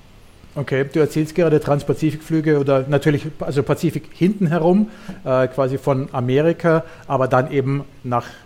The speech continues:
äh, Westen geflogen. Ähm, wie hat sich denn für dich momentan dieses Fliegen verändert durch Corona?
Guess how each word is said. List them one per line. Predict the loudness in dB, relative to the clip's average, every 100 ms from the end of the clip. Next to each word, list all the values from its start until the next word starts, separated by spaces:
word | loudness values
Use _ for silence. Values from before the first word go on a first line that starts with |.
| -8
äh, | -6 -4
Westen | -4 -4 -2 -2
geflogen. | -2 0 0 0 -6 -14 -4
Ähm, | 2 2 0 0
wie | 2
hat | 2
sich | 0 0
denn | 2 2
für | 0 -2
dich | -2 0
momentan | 0 0 2 2 2 0
dieses | -4 -4 -2 -4 -4
Fliegen | -10 -4 -2 -2
verändert | -2 0 2 2 2 2
durch | 0 2
Corona? | 0 2 0 -2